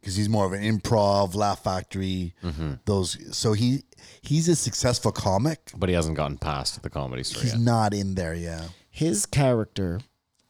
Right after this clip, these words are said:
Speaker 3: on Silicon Valley is a, now I get it. He said that he put a lot of work into it and he made it more three-dimensional than it was at the be-,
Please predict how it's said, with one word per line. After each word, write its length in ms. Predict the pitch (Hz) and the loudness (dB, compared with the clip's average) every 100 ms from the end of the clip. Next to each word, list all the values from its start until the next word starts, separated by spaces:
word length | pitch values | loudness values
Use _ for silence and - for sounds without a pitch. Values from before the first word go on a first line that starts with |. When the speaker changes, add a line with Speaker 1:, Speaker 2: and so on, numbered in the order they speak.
| _ | _
Speaker 3:
on 580 | 131 120 107 101 101 98 - | 0 2 2 0 0 -2 -4
Silicon 640 | - 139 135 - 127 123 | 0 2 2 2 0 2
Valley 500 | 107 101 92 78 113 - _ _ _ _ _ _ _ _ _ _ _ - | 0 0 -2 -2 -6 -8 _ _ _ _ _ _ _ _ _ _ _ 0
is 380 | 117 113 87 - | 2 2 0 -2
a, 640 | 120 107 104 98 98 92 - _ _ _ _ | -2 0 0 0 0 -2 -6 _ _ _ _
now 120 | 110 | -6
I 120 | 107 95 | -4 -2
get 240 | 104 90 | -2 -2
it. 140 | 85 | -6
He 180 | - 98 | -6 -4
said 340 | - 104 92 87 | -2 -2 -4 -4
that 200 | 85 - | -6 -6
he 360 | 104 101 90 | -4 -2 -2
put 220 | - 101 | -4 -4
a 40 | 98 | 0
lot 220 | 92 87 | 0 -2
of 80 | 92 | 0
work 260 | 135 139 | 0 0
into 440 | 117 117 110 113 110 | 0 0 0 2 2
it 260 | 107 104 | 2 0
and 140 | 95 95 | -2 -2
he 160 | 90 | -2
made 360 | 95 101 95 95 | -2 -2 -2 -4
it 200 | 95 87 _ 120 | -6 -10 _ -6
more 340 | 131 117 104 | -2 0 0
three-dimensional 1300 | - 113 107 98 95 101 113 104 110 - 107 101 98 | -2 -2 0 -2 -6 -4 -2 0 0 0 -2 -2 -2
than 160 | 104 | -4
it 80 | 98 | -4
was 320 | 73 113 101 | -4 -2 -2
at 120 | 101 101 | -4 -4
the 40 | |
be-, 160 | 107 | -6